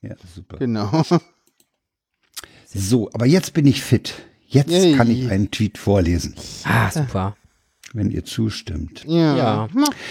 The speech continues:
Speaker 1: Schokolade, hm, schreibt Heinrich, äh, der Neunte, Doktor Huch, Schokolade kann der menschliche Körper nicht selbst produzieren.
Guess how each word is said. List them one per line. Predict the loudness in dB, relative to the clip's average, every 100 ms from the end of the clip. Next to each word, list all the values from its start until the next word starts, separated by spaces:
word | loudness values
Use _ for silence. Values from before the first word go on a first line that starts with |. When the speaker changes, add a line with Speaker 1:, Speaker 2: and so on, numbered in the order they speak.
| -14 -6
Speaker 1:
Schokolade, | -2 2 4 4 4 2 0 _ -6
hm, | -4 -4 -6 -14
schreibt | -10 -2 0 -2 0
Heinrich, | 2 2 -2 -4 -10 -10
äh, | -4 -2
der | 2 2
Neunte, | 2 2 4 4 4 4 2 2 2 0 _ _ _ _ _ _ -12
Doktor | -10 -4 0 2
Huch, | 0 -6 -20 -20 -20 -20 _ _
Schokolade | -4 0 4 4 4 2 0 -14 _ -20 -12 -4
kann | 0 2
der | 4
menschliche | 2 0 -2 -2
Körper | -2 0 0
nicht | 0 -2 -8 _ -4
selbst | 0 0 -2
produzieren. | -2 -2 -2 -4 -4 -4